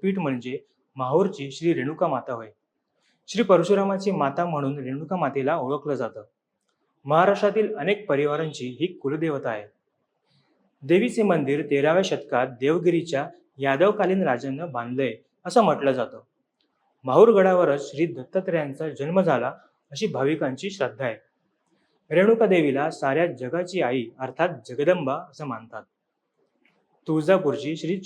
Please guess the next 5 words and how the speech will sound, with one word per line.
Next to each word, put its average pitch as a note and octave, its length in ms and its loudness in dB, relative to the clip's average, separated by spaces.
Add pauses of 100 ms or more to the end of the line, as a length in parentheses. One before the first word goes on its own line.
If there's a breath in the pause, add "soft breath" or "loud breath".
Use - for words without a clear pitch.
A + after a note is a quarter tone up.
(140)
तुळजाभवानी. B2 640 0 (1400)
तुळजाभवानी F#3+ 720 6
ही D#3+ 180 0
छत्रपती D#3+ 420 -4
शिवरायांची D3 800 -4